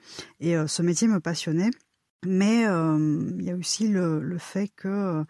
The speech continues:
mon compagnon, qui lui est vigneron, m'avait suivi, euh, à Bruxelles où j'exerçais, euh, mon métier, euh,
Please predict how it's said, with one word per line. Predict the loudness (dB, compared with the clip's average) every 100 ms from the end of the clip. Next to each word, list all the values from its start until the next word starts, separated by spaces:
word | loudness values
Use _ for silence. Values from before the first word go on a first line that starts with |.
| -10 -18 -20 -12
mon | -6 -2 2 2 2 0
compagnon, | -2 -4 -2 0 0 -2
qui | -4 -6
lui | -2 0
est |
vigneron, | 2 2 4 4 2 -2 _ _ _ _ _ _ _ -8
m'avait | 0 2 2
suivi, | -2 -4 -2 0 0
euh, | -2
à | -2 -4
Bruxelles | -4 -4 -4 -4
où | -4
j'exerçais, | -6 -6 -8 -6 -6
euh, | -6
mon | -6 -6
métier, | -6 -6 -4 -6 _ -20 -18 -16 -18 -18 -8
euh, | -4 -2 0 0 -2 -4 -6